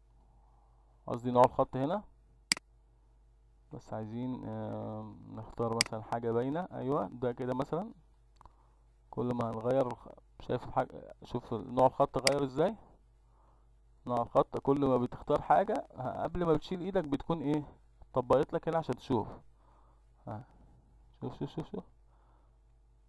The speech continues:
انواع زي ما انت عايز. تمام؟ تمام، احنا ما، ما اخترناش حاجة فما اتغيرتش. طيب الحجم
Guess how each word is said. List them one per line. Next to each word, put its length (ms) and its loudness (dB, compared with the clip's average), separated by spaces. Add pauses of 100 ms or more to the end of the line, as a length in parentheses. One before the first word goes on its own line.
(200)
انواع 640 2
زي 220 2
ما 80 2
انت 200 2
عايز. 460 -2
تمام؟ 340 0 (1000)
تمام، 220 2
احنا 180 0
ما، 180 2
ما 60 -6
اخترناش 460 2
حاجة 160 2
فما 240 4
اتغيرتش. 500 -2
طيب 260 2
الحجم 340 8